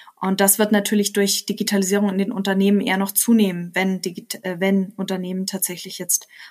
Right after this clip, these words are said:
auch verstärkt, ähm, viele Prozesse, ähm, ja, in die Cloud verlagern wollen, viel digitalisieren wollen. Daher, ähm, mein Plädoyer auch hier, ähm, ein Augenmerk drauf zu legen und zu sagen, wir brauchen einen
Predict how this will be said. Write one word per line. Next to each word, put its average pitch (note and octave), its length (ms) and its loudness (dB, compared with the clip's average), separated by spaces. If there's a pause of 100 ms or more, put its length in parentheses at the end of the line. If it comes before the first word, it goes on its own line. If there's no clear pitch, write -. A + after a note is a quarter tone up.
auch - 120 -12
verstärkt, F#3 760 -2
ähm, F3 340 -6 (360)
viele G3+ 240 2
Prozesse, F#3 760 -4 (320)
ähm, F3 520 -6
ja, E3+ 180 -4
in F#3 160 -4
die E3 160 -8
Cloud G3 240 2
verlagern F3+ 440 0
wollen, F3 200 -6
viel F#3+ 180 -4
digitalisieren F3 720 -6
wollen. E3+ 300 -8 (720)
Daher, G3 640 4
ähm, F#3 400 -4
mein F#3+ 260 0
Plädoyer F#3+ 520 2
auch F#3+ 80 -2
hier, A3+ 500 4
ähm, F#3 380 -8
ein - 200 -6
Augenmerk G#3 420 4
drauf G3+ 220 0
zu - 140 -4
legen F#3+ 240 2
und G3 160 -2
zu - 100 -6
sagen, F#3+ 320 2
wir F#3+ 60 0
brauchen F#3+ 460 0
einen F#3+ 340 -2